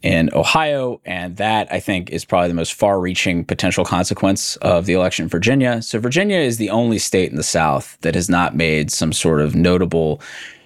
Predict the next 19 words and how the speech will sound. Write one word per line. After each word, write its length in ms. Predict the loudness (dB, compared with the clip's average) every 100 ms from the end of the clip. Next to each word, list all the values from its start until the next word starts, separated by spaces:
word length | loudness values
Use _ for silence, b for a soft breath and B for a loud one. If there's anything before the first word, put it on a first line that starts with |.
| B -8
uh, 220 | -4 -2
shift 560 | 0 0 0 -2 -6 -6
toward 220 | -2 0
a 60 | 0
more 160 | 0
restrictive 720 | 0 2 0 2 0 0 -4 -4
abortion 720 | -4 2 2 2 0 0 -2 -4 -2
policy, 600 | 0 2 -2 -6 -10 -14 _ _
uh, 300 | -8 -4 -4 -2
in, 140 | -2
in 140 | -2 -2
state 320 | 0 0 2
law. 340 | 0 0 -2 B B B B B -6
And 540 | -2 0 0 -2 -6 -4
that's 260 | -2 0 -2
in 80 | -2
part 280 | -2 -2
because 280 | -6 -8 -8
Democrats 680 | -8 -8 -6 -6 -6 -10 -14